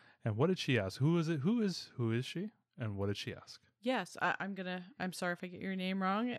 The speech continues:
Speaker 2: We were just arguing over how to pronounce this, so I'm gonna say Nada.
Speaker 1: Nada.
Speaker 2: Uh, thank you so much for your email. She was just wondering about how we organize all these books. This is a subject that is near and dear to my heart. We have
Speaker 1: Organization is near and dear to your heart?
Speaker 2: It
Speaker 1: I would,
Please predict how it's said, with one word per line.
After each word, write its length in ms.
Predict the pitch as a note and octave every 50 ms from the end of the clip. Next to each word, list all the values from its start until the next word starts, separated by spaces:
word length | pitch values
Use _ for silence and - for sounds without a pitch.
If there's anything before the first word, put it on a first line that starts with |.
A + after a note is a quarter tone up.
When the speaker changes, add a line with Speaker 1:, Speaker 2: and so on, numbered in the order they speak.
| -
Speaker 2:
We 120 | F3 E3+ D#3+
were 180 | D#3+ E3+ E3
just 300 | D#3+ - G#3+ - - - - - - - - - _ -
arguing 360 | - G#3+ A3 G3 G3 F#3+ F#3+
over 180 | F#3 F3 E3+ E3+
how 140 | D#3+ F3
to 80 | E3+ F3
pronounce 340 | - - F#3 E3+ E3 E3 -
this, 220 | - G3+ G#3 - -
so 120 | - - G3+
I'm 100 | F#3+ G3
gonna 100 | F#3+ F#3
say 180 | - - F#3+
Nada. 540 | F#3 F#3 F#3 F#3 F3+ F3 E3+ E3+ G3 G#3+ C#4+ - _ -
Speaker 1:
Nada. 360 | C3+ B2 A2 F#2+ F#2 - A2 D#3 -
Speaker 2:
Uh, 180 | - G3 F3+ - - - _
thank 240 | - G3 G3+ F#3+ -
you 80 | G#3+ G3
so 200 | - - A3 G#3
much 260 | G3+ G3+ - - -
for 100 | - -
your 180 | G#3 F#3 F#3+ - - -
email. 600 | F3+ E3+ E3 E3+ E3+ D#3+ D#3+ F#3 A#3 C4+ D4 -
She 200 | G#3+ - - G#3
was 120 | G3 F3 -
just 240 | - F#3+ F#3 - -
wondering 440 | F#3+ F#3+ F#3+ F#3 F#3 F#3 F#3 F3+
about 240 | - F3+ F3 E3+ - -
how 200 | - - - -
we 80 | A3 A#3+
organize 460 | A3+ F#3 G#3 G3 G3 G3 F#3+ F#3 F3+
all 80 | F#3 F3
these 160 | E3+ F3 D#3
books. 420 | - - G#3 F#3+ F#3 G3+ - - - - - - - - _ -
This 160 | - F#3+ F3
is 120 | F#3+ F#3 F3+
a 60 | F#3
subject 420 | - - F3+ E3+ E3+ E3+ E3 - -
that 100 | D#3+ D3+
is 120 | D#3 D#3+
near 280 | D#3+ E3 E3+ F3 F3 F3
and 100 | E3+ D#3+
dear 160 | D#3+ D#3+ D#3
to 140 | - - D#3+
my 140 | E3 F#3
heart. 220 | G#3+ G#3 E3+ E3 - -
We 80 | E3
have 180 | D#3 C#3 C3+ D#3
Speaker 1:
Organization 720 | D#3 F3 D#3 D3 B2+ G#2+ - F#2+ F#2 F#2+ - - B2+ C#3 -
is 180 | A#2+ G2+ F#2+ -
near 280 | G2 F2+ F#2 F#2+ G#2 A2
and 120 | A2+ G#2+
dear 220 | - F#2 F2 G2
to 120 | G#2+ - -
your 140 | G#2 G2 F#2+
heart? 240 | F#2+ G2 F#2+ A2 D3+
Speaker 2:
It 80 | -
Speaker 1:
I 100 | G#2+ G#2
would, 160 | G2 G2 G2